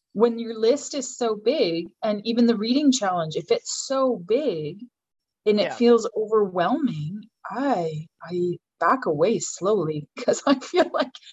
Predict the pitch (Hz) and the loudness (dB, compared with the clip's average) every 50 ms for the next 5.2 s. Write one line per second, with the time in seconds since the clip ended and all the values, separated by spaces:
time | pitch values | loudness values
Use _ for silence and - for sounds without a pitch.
0 | - _ - - 208 214 208 262 247 226 214 - - 208 196 185 175 180 185 240 | -20 _ -6 -4 -4 -4 -2 -2 -4 -4 -4 -6 -6 -6 -6 -6 -6 -2 -2 -2
1 | 294 - - - - - 294 285 294 - - - 175 156 147 127 - 135 - - | -2 -2 -6 -8 -4 -2 -2 0 2 2 2 2 0 -2 -4 -4 -4 -6 -10 -10
2 | - - - - - - - - - _ _ _ _ _ _ _ _ _ - 262 | -10 -10 -10 -12 -14 -16 -18 -20 -20 _ _ _ _ _ _ _ _ _ 2 2
3 | 277 277 285 277 285 359 359 349 403 403 - - - 269 233 - 254 247 240 233 | 2 2 0 -2 -6 -8 -8 -6 -6 -6 -6 -8 -10 -8 -6 -4 -2 -2 -2 -2
4 | - 220 190 190 - - 233 180 175 185 190 175 180 190 185 180 - 196 185 175 | -2 -2 -2 -2 -4 -8 -10 -6 -4 -4 -4 -4 -6 -8 -8 -6 -6 -4 -4 -4
5 | 165 - - | -6 -10 -16